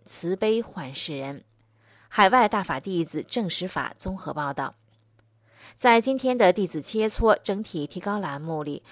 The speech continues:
我们将向您播读以下弟子的交流文章：修去自我，整体升华，别再让邪恶猖獗，和深陷魔窟中的同修交流。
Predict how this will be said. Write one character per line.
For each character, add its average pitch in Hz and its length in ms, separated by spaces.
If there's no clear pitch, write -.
我 254 100
们 269 160
将 311 160
向 302 160
您 180 140
播 214 160
读 190 140
以 156 160
下 160 260
弟 156 140
子 123 120
的 147 160
交 151 140
流 151 140
文 135 160
章： 147 280
修 330 320
去 247 200
自 240 300
我， 139 340
整 196 320
体 - 180
升 175 240
华， 127 320
别 208 160
再 208 180
让 175 240
邪 165 280
恶 196 180
猖 - 280
獗， 143 380
和 240 320
深 226 260
陷 196 300
魔 165 160
窟 285 180
中 277 200
的 190 120
同 147 280
修 175 180
交 156 240
流。 135 260